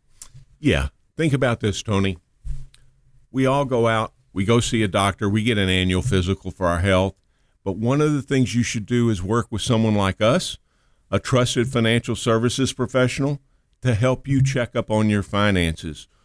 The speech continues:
We've got a lot of experience. We know the questions to ask.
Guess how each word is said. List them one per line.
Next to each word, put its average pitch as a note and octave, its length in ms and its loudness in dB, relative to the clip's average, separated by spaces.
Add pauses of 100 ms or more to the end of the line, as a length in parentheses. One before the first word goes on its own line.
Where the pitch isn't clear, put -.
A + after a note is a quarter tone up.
(200)
We've C3 320 2
got A#2 200 0
a A2 40 0
lot G#2 280 2
of G#2 100 0
experience. G2+ 760 0
We G#2+ 240 -2
know G#2+ 240 2
the A#2 120 -2
questions G#2+ 500 -2
to - 180 -8
ask. E2+ 400 0